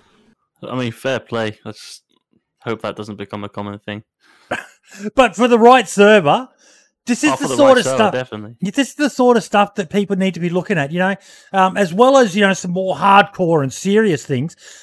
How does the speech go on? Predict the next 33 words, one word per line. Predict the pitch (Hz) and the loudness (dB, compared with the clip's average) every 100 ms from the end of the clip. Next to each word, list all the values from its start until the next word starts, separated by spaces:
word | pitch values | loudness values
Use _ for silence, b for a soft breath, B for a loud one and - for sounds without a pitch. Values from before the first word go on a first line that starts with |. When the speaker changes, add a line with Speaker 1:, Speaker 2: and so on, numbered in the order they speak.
| B | B
Speaker 2:
but | 247 - | -6 -2
some | 277 254 | 0 0
shit | - 285 - | -2 -6 -6
that's | 254 - | -10 -4
fun. | 240 254 - b | -2 -2 -6 b
It's | 180 - _ | -20 -20 _
fucking | 220 - 247 | -4 -4 -8
DayZ, | 240 240 240 185 220 254 | 0 0 0 -4 -4 -2
man. | 262 240 208 170 b b b | -2 -2 -4 -8 b b b
It's, | 226 - - | -16 -16 -20
this | 185 202 | -14 -12
is | 180 | -12
to | 160 147 | -12 -4
go | 151 131 | -4 -2
at | |
you, | 127 156 | -2 -2
Kyra. | 147 120 127 - b | -2 -4 -4 -10 b
This | 170 | -12
is | |
to | 208 | -6
go | 196 170 | -4 -4
at | 156 | -4
everyone | 165 160 143 | -6 -6 -6
out | 147 143 | -6 -8
there | 147 | -10
who | 135 139 | -10 -12
thinks | 170 143 - | -10 -12 -12
that | |
things | 131 165 143 | -10 -8 -6
like | 139 - | -8 -8
this | 151 | -10
are | 127 | -8
bad. | 139 131 120 | -4 -4 -6